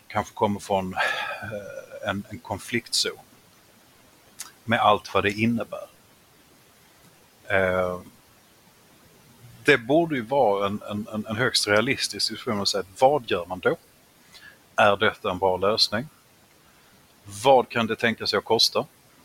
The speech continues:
Man räknar på barn som går i skola och man räknar på äldrevården också. Detta är ingenting som är känsligare. Det, det, det, det är nonsens. Ehm, och det funkade ju liksom inte att ha de här diskussionerna.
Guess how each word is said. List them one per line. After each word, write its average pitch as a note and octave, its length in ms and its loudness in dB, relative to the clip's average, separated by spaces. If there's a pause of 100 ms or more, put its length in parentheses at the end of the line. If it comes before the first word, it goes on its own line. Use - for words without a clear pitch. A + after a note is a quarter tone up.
(300)
Man A2+ 140 2
räknar A2+ 320 4
på B2+ 120 -4
barn A#2 280 4
som G#2+ 180 -2
går G2+ 180 -2
i - 20 -2
skola G#2 440 2
och G#2 80 0
man F#2+ 160 -4
räknar F#2+ 400 -4 (120)
på G2 260 -8
äldrevården G2 580 -4
också. - 300 0
Detta G2 300 -4
är F#2 60 -8
ingenting G2+ 360 -10
som G2 160 -2
är F#2+ 40 -18
känsligare. - 680 -4
Det, G#2 60 -14
det, G2+ 60 -16 (220)
det, G#2 140 -18
det G2+ 60 -18
är G2+ 60 -18 (300)
nonsens. - 640 -2 (1040)
Ehm, G2 640 6 (920)
och C#3+ 120 -2
det - 140 6
funkade D3 720 2
ju G2+ 60 -2
liksom A#2 260 0
inte G3 200 2
att G#2 60 4
ha A2+ 180 4
de G#2+ 100 -4
här F3 120 -2
diskussionerna. - 580 -6